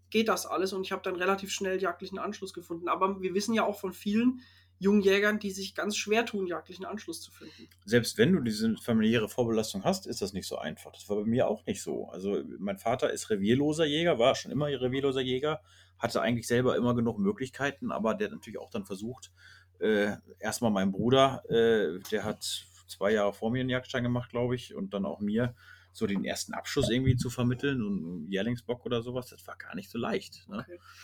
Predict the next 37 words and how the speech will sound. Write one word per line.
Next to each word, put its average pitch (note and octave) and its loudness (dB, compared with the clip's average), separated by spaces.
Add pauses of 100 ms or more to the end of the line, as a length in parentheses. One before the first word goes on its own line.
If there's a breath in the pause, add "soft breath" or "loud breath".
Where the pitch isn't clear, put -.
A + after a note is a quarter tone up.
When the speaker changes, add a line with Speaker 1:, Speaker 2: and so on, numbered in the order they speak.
(340 loud breath)
Speaker 2:
Also, G2+ 0
ähm, F#2+ -2 (380 loud breath)
Speaker 1:
Aber G3 4
ist G#3+ 0
denn B3+ 2
die A3 0
Gegend, B3 0
wo A#3 -2
du G#3+ -2
herkommst, A3 -4
ist - -8
das G3+ -4
eine G3 -6
starke F#3+ -4
jagdliche A3 -4
Gegend B3 -6
oder F#3+ -4
ist F#3+ -8
das F#3+ -6
mehr F#3 -4
so F3 -4 (420 loud breath)
Speaker 2:
Was - -20
ist - -10
eine F#2+ -6
starke G2 -2
jagdliche F2+ -4
Gegend? F#2+ 0
Also F2+ -2
Speaker 1:
Ja F3 -2
gut, B3 2
ich, - -14
ich - -10
sag A#3 6
mal A3+ 4
so, A3+ 2
je G#3 0
mehr, G#3+ 6